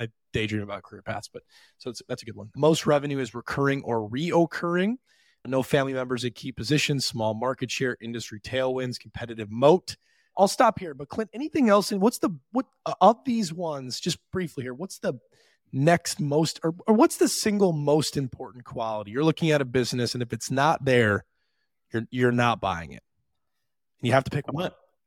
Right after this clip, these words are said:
Speaker 2: I'm gonna go off script here, Eric. And I would say
Speaker 1: Okay.
Speaker 2: the most important quality is in the mirror.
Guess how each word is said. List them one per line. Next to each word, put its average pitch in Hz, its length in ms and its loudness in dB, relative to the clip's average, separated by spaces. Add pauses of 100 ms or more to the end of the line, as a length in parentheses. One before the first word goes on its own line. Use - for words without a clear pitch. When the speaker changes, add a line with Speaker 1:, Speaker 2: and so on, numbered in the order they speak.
(280)
Speaker 2:
I'm 151 80 4
gonna 180 140 6
go 139 140 8
off 113 220 6
script - 380 0
here, 95 140 0
Eric. 90 380 -4 (380)
And 104 140 -2
I 107 60 0
would 104 100 -4
say 127 140 -2
Speaker 1:
Okay. 110 40 2
Speaker 2:
the 107 60 2
most 110 260 2
important 117 360 -4
quality 120 480 4
is 104 140 0
in 107 100 2
the 98 80 0
mirror. 95 500 -4